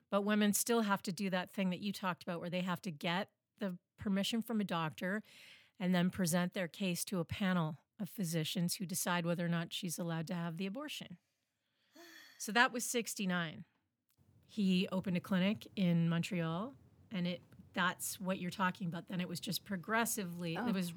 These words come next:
Speaker 1: rated, and then he was charged,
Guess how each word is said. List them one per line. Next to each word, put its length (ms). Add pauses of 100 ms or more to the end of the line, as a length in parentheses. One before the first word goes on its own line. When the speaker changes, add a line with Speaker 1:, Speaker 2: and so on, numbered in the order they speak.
Speaker 1:
rated, 800
and 180
then 140
he 220
was 180
charged, 720